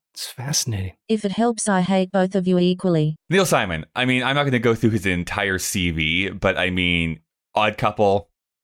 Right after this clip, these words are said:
Speaker 3: Barefoot in the Park, wrote the book To Sweet Charity. God, there's another big one I'm forgetting here too. Anyways, he's a
Speaker 1: Cats.
Speaker 3: big name when it comes to Broadway. He wrote Cats.
Speaker 1: <laughs>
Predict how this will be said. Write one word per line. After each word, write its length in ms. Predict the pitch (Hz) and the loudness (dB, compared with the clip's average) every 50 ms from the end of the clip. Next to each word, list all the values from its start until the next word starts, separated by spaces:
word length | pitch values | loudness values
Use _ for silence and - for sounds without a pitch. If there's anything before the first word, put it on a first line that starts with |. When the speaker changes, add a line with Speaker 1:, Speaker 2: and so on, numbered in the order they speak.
| _ _ _ _ _ _ _ _ - | _ _ _ _ _ _ _ _ -4
Speaker 3:
Barefoot 320 | 101 101 101 - - 107 92 | -2 -2 -2 0 -2 -2 -2
in 60 | 98 | -2
the 80 | 92 | -4
Park, 600 | - - 95 92 92 92 90 87 - - - - _ _ _ _ _ _ _ _ _ _ | -4 -2 0 2 2 2 2 0 -2 -10 -16 -16 _ _ _ _ _ _ _ _ _ _
wrote 280 | - 104 107 107 104 - | 0 0 0 0 0 -2
the 120 | - 98 | -2 -2
book 320 | 85 - 101 95 - - - - | 0 2 0 0 0 -2 -12 -10
To 100 | - 85 | -8 -8
Sweet 320 | - - 95 90 - - | -6 -4 -4 -4 -4 -4
Charity. 840 | - - - 95 90 90 90 90 90 90 90 90 90 87 87 87 _ _ _ _ _ _ _ _ _ - | -6 -2 0 0 2 2 0 0 0 0 0 2 2 2 0 -2 _ _ _ _ _ _ _ _ _ -8
God, 400 | 87 82 82 80 78 78 78 - _ _ _ _ _ - | -2 0 2 2 2 0 -4 -8 _ _ _ _ _ -6
there's 140 | - 92 87 | -4 -2 0
another 300 | 92 92 92 87 90 85 | 0 0 2 2 2 0
big 240 | 78 - 92 85 78 | 0 -2 -4 -2 0
one 160 | 90 87 82 | 0 0 0
I'm 120 | 82 82 80 | 0 -4 -4
forgetting 360 | - 87 80 85 80 82 80 | -6 -6 -6 -4 -4 -4 -4
here 180 | 82 82 82 | -4 -4 -6
too. 320 | 76 - - 92 82 80 - | -6 -4 -2 0 0 0 0
Anyways, 260 | - 135 135 127 120 | 0 0 0 0 2
he's 120 | 131 135 123 | 2 2 2
a 60 | 117 | 0
Speaker 1:
Cats. 540 | - - - 156 185 180 175 170 151 117 - | 0 -2 0 2 2 4 4 4 2 0 0
Speaker 3:
big 80 | 95 92 | -2 -4
name 480 | 95 95 98 95 90 82 78 76 76 | -2 0 0 0 0 0 0 -2 -2
when 120 | 80 82 82 | -2 -2 -4
it 100 | 85 - | -4 -4
comes 260 | - 98 90 85 - | -4 -4 -4 -4 -2
to 80 | - 90 | -2 -2
Broadway. 680 | 76 - 85 80 78 76 73 78 78 73 73 73 71 _ _ _ _ _ _ _ - | 0 2 2 2 2 2 0 0 0 0 0 -2 -4 _ _ _ _ _ _ _ -6
He 80 | 98 | -6
wrote 420 | 90 82 85 98 98 98 98 - - | -4 -2 0 2 2 2 2 -2 -8
Cats. 680 | - 98 92 82 85 87 87 - - - - - - - | -6 -4 -2 -2 -2 -2 -4 -4 -6 -6 -8 -8 -8 -12
Speaker 1:
<laughs> 60 | - | -18